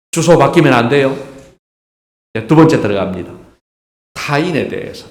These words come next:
타인의 충성과 헌신에 대해서는 알아주셔야 합니다. 다시 말씀드립니다.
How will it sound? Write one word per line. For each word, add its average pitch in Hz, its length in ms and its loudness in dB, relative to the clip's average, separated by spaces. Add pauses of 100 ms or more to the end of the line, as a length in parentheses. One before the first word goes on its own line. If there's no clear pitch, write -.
타인의 214 760 2
충성과 156 640 0
헌신에 143 540 0
대해서는 117 680 -4 (360)
알아주셔야 156 920 -2
합니다. - 360 -16 (1500)
다시 165 200 4
말씀드립니다. 113 680 0